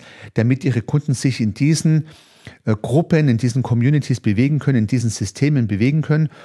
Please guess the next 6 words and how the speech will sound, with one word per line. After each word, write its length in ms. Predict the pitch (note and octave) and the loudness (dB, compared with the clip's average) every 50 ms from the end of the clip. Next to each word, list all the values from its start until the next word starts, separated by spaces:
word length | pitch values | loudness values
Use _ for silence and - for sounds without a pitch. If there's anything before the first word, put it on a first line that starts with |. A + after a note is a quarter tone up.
| - - - | -20 -8 -2
und 260 | - A3 A3+ G#3+ - | 2 2 2 2 2
durch 140 | E3 D3 - | 0 0 2
den 160 | - A#2 A2+ | 0 0 -2
Austausch 760 | - G2+ C3+ D#3+ F#3+ F#3 - - D3+ C3+ C#3 C#3+ C3+ - - - - - _ - | 0 0 2 2 2 0 0 0 0 2 2 2 0 0 -4 -10 -20 -12 _ 0
untereinander, 880 | F3 F#3 F3+ - D3+ - - C3 C3 B2+ B2+ C3+ B2+ C3 C3 B2+ - - - - - - - _ | 2 2 2 2 0 0 0 0 0 0 0 2 2 2 2 0 -2 -4 -10 -20 -20 -20 -10 _
äh, 200 | A2+ A2 A2 | -2 0 0